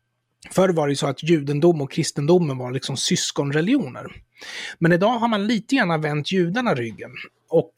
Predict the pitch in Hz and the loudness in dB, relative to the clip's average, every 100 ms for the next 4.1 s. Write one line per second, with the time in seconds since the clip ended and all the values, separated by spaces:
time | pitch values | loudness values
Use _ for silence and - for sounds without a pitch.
0 | 151 165 185 - - 156 160 156 175 160 | 0 2 0 -2 -6 -6 -4 -2 -2 -4
1 | - 147 147 202 156 151 156 - 302 202 | -2 -2 0 -2 -2 -2 -4 -2 0 0
2 | 117 - - - - - - - - - | -4 -10 -12 -18 -18 -16 -14 -14 -4 2
3 | 160 - 254 175 202 175 165 151 - 147 | 2 2 -2 -2 -2 2 2 2 2 2
4 | 135 | 2